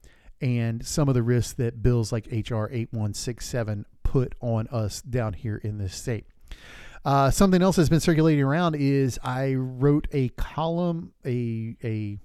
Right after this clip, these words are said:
I guess it was a column, I don't know, I, an article, an opinion piece, an op-ed for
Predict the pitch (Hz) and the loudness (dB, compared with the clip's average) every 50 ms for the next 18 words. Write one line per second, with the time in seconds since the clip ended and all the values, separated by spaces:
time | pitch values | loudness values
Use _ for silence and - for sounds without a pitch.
0 | - - - - 98 117 160 151 - - 113 104 104 - - 113 113 113 131 156 | -18 -20 -16 -12 -8 -8 -6 -6 -6 -6 -6 -6 -8 -8 -6 -6 -4 -4 -4 -6
1 | 160 156 - - _ - _ - 165 196 - 123 113 127 143 151 - - - - | -8 -10 -14 -16 _ -18 _ -2 -2 0 0 0 -2 -2 -4 -4 -6 -10 -8 -4
2 | 143 123 117 113 131 139 - - 165 160 160 - 180 196 - 131 113 - - 135 | -2 0 0 2 0 0 0 0 0 0 0 -2 -8 -10 -6 -4 -2 0 2 2
3 | 127 143 156 147 - 147 160 165 - - 104 101 120 131 - 151 151 165 160 151 | 2 2 0 0 0 -2 -2 -2 -4 -4 -2 -2 0 0 2 2 0 0 0 -4
4 | - - - - - - - - - - - - - - - - - - - - | -10 -18 -20 -20 -20 -20 -20 -18 -18 -18 -18 -16 -16 -16 -16 -18 -18 -18 -18 -18
5 | - - - - - 165 156 156 160 156 156 147 131 | -10 -8 -8 -2 2 4 6 8 8 8 8 8 6